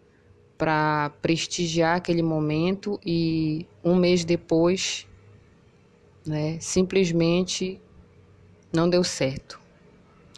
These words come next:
É o que eles dizem, né? Não deu certo. É, o que que acontece? Hoje, infelizmente, é,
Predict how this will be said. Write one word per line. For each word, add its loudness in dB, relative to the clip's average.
É 4
o 2
que 2
eles 4
dizem, 2
né? 2
Não 4
deu 4
certo. -4
É, -2
o 0
que 2
que 2
acontece? 0
Hoje, 6
infelizmente, 0
é, -6